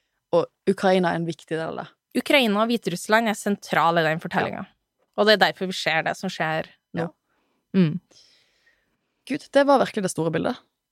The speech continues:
Speaker 1: Stor Russland, det store bildet. Eh, vi, vi må, vi må ta, vi må ta en statusrapportering til høsten. Jeg antar at du kommer til å få nok en hektisk semester med å prøve å sjonglere doktorgradsskriving med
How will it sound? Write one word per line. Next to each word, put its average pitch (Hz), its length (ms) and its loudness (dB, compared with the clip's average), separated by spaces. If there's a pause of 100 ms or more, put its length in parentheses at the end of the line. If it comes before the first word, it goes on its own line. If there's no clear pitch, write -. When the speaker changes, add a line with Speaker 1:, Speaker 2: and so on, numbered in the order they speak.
(140)
Speaker 1:
Stor 208 220 0
Russland, 226 340 -2 (160)
det - 100 -10
store 185 200 -4
bildet. 190 340 -4 (340)
Eh, 202 840 4
vi, 202 120 -2 (120)
vi 220 120 2
må, 214 300 4
vi 196 100 0
må 202 140 0
ta, 185 560 2
vi 185 140 0
må 196 140 4 (180)
ta 208 180 0
en 190 100 2
statusrapportering 175 960 -4
til 185 120 0
høsten. 208 340 -2
Jeg 220 120 2
antar 180 360 0
at - 200 -12 (440)
du 202 100 0
kommer 185 220 0
til 185 100 -4
å - 20 -20
få 180 160 0
nok - 380 -6 (140)
en 175 280 -2
hektisk - 500 -6
semester 175 560 -4
med 165 220 0
å 165 80 -4
prøve 170 220 0
å 170 60 -6
sjonglere 170 360 -2
doktorgradsskriving 170 880 -4 (920)
med 170 500 2